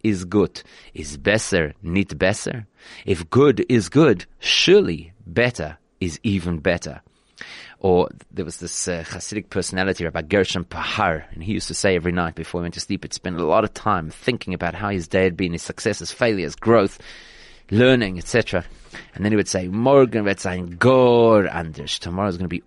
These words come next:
altogether different. Today is that tomorrow. Today's gonna be altogether different. That's the power of the day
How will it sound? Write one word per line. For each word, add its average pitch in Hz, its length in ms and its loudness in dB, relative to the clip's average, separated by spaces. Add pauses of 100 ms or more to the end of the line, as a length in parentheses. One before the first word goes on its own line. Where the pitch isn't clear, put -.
(120)
altogether 104 840 2 (120)
different. 82 440 -6 (280)
Today 104 300 2
is 90 160 0
that 90 220 2
tomorrow. 87 400 -2
Today's 101 360 0
gonna 98 160 -2
be 87 200 -4 (100)
altogether 95 1080 2
different. 85 520 -6 (480)
That's 101 340 0
the 90 100 -4
power 85 300 0
of 76 80 -8
the 82 80 -6
day 78 260 -2